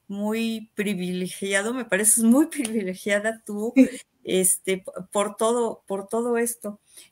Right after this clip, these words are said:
Speaker 1: Isolda, léenos un poema más, por favor.
Speaker 2: Claro que sí. <clears throat> Eh, bueno, pues voy a seguir en el mismo, en el mismo tono porque fue el que elegí.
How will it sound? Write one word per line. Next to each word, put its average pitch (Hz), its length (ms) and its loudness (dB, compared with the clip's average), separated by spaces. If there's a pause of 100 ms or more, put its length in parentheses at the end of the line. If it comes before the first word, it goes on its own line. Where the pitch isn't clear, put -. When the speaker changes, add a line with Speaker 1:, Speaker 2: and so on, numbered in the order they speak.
(100)
Speaker 1:
Isolda, 240 400 2
léenos 294 460 -2
un 294 180 0
poema 208 460 -2
más, 165 360 -4
por 170 160 -6
favor. 165 380 -6 (600)
Speaker 2:
Claro 233 280 6
que 208 120 0
sí. 175 260 -2 (520)
<clears throat> - 1120 0
Eh, 160 500 2 (1120)
bueno, 208 240 2
pues 214 120 8
voy 240 120 12
a 277 60 12
seguir 240 260 6
en 233 100 6
el 202 120 4
mismo, 196 720 2 (840)
en 208 140 2
el 226 80 6
mismo 262 260 6
tono 269 240 8
porque - 220 -4
fue 226 140 4
el 226 60 0
que 254 100 6
elegí. 190 520 2